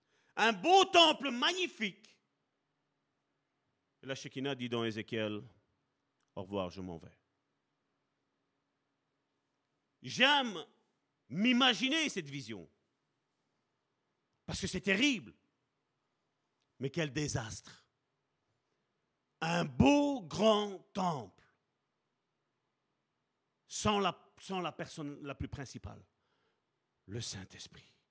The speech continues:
La Shekinah de Dieu. La gloire de Dieu. Dans ce cadre-là, la gloire est partie.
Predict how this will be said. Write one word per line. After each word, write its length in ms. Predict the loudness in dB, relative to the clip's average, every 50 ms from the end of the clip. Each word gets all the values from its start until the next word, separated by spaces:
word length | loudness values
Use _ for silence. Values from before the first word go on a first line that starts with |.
| _ _ _ _ _ _ _ _ _ _ _ _ -4
La 180 | 0 0 0
Shekinah 800 | 0 0 -2 -2 0 0 0 0 0 -2 -4 -2 -2 0 -2 -2
de 140 | -4 -8 -10
Dieu. 300 | -12 -14 -18 -20 -20 -20 _ _ _ _ _ _ _ _ _ _ _ _ _ _ _ _ _ _ _ -6
La 240 | -2 0 0 0 0
gloire 500 | 0 2 4 4 6 4 4 2 -2 -4
de 140 | -4 -4
Dieu. 340 | -4 -4 -6 -12 -14 -16 -18 _ _ _ _ _ _ _ _ _ _ _ _ _ _ _ _ _ _ _ _ _ _ _ _ _ _ _ _ _ _ _ _ _ _
Dans 180 | 2 2 2
ce 80 | 4 4
cadre-là, 600 | 6 6 6 6 6 4 6 6 6 4 4 0 -4 -12 -16 _
la 180 | -2 0 0 0
gloire 340 | 2 4 6 6 6 6 6
est 60 | 2
partie. 520 | -2 -4 -6 -8 -12 -18 -20 -20 -20 _